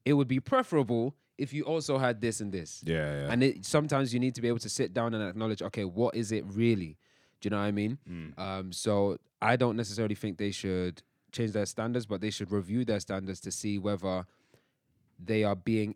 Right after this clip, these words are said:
Speaker 1: adamant
Speaker 2: Yeah, yeah.
Speaker 1: about things that are non-essential.
Speaker 2: Mm.
Speaker 1: And if that be the case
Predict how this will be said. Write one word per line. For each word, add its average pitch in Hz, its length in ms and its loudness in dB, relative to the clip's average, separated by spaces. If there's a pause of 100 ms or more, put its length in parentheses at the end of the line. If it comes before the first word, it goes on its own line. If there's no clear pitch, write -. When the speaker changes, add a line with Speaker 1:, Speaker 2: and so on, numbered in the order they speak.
(120)
Speaker 1:
adamant 113 720 0
Speaker 2:
Yeah, 87 260 6
yeah. 82 160 4 (200)
Speaker 1:
about 104 480 -2
things 107 320 -4
that 104 80 -4
are 87 120 -6
non-essential. 98 720 -8 (160)
Speaker 2:
Mm. 80 420 0
Speaker 1:
And 113 100 -2
if 131 140 0
that 135 200 2
be 117 140 0
the 104 100 -4
case - 540 -6